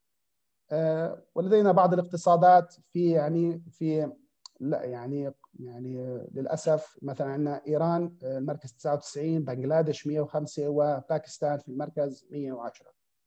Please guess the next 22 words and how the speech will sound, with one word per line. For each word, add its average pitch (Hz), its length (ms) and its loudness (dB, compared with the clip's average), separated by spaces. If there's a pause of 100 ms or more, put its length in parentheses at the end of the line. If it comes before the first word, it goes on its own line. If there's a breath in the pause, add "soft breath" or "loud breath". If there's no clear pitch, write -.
(1080)
نلاحظ 220 640 4 (420)
عندنا 214 180 6
مصر 202 460 4
مركز، 170 400 -2 (140)
آه، 151 180 0
ثلاثة 180 320 2
وتسعين، 160 600 -2 (760 soft breath)
اليمن 214 540 4
في 175 240 -2
أوا-، 165 380 4
يعني 139 280 -8
في 160 100 -10
الأواخر، 156 760 0
الله 156 180 2
يفرج 143 420 -2
عنهم 143 300 -4
ويفرج 135 420 -4
على 127 140 -6
الجميع 127 600 -10
إن - 60 -12
شاء - 300 -12
الله. 131 220 -6